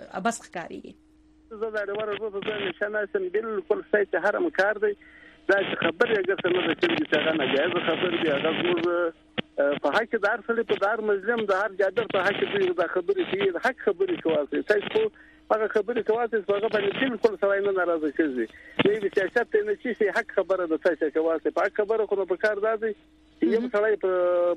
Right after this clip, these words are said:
Speaker 2: په، په طبیعت نه کې خراب، بالکل حقیقت ته به نو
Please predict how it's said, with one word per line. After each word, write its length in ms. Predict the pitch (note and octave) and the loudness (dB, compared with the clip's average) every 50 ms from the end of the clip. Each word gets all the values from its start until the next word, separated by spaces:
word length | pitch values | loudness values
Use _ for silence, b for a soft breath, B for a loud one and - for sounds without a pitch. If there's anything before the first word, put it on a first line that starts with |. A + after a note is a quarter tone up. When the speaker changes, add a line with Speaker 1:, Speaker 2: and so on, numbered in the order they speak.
| D#3+ | 0
Speaker 2:
په، 100 | E3 E3+ E3+ E3 E3 E3 E3 E3 D#3+ D#3+ D#3+ D#3+ D#3+ D3+ | 0 2 2 4 4 4 4 4 4 4 2 2 2 2
په 80 | D#3+ D#3+ D#3 D3+ D3 - _ - | 2 2 2 2 0 -2 _ -2
طبیعت 260 | D#3 D#3 F3 E3+ - - | 0 0 0 0 0 0
نه 80 | F#3+ | -2
کې 220 | F3 - - - - | -2 -4 -6 -2 0
خراب، 280 | D#3 D3+ E3 E3 D3 C#3+ C#3+ C#3+ D#3 | 0 2 2 0 -2 -2 -2 -2 -2
بالکل 340 | G#3+ A3 F#3+ - G#3+ F#3+ D#3 D3+ | -2 0 0 -2 0 0 0 -2
حقیقت 360 | D3 - - - G#3+ G3+ - G#3 | -4 -2 0 0 2 2 0 -2
ته 40 | F#3 F3 | -2 0
به 80 | F3+ | 0
نو 100 | F3+ E3 | -2 0